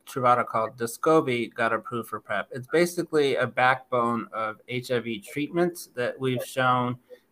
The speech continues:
if you take it every day and get exposed to H I V, the virus does not establish infection. The key is you have to take it every day. Um, so it takes about seven days bef-,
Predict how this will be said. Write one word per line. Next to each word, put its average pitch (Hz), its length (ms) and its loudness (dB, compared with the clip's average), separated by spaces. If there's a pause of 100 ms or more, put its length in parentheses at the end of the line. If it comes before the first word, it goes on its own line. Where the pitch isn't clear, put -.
if 147 240 4
you 143 140 0
take 151 300 0
it 135 100 2
every 127 380 2
day 139 520 6
and 117 240 -4
get 135 160 0
exposed 131 460 0
to - 80 -2
H 120 300 -2
I 120 40 -2
V, 117 240 -2
the 110 160 -4
virus 120 380 2
does 113 160 -10
not 117 240 0
establish 107 440 -2
infection. - 440 -10 (720)
The 131 100 0
key 151 300 8
is 131 260 4
you 123 120 2
have 123 180 4
to 123 100 -6
take 113 300 -4
it - 60 -12
every 104 260 -8
day. 98 320 -10 (840)
Um, 117 480 6 (220)
so 139 240 6
it 135 80 0
takes 147 240 2
about 127 260 8
seven 139 380 6
days 139 440 4
bef-, 127 300 -2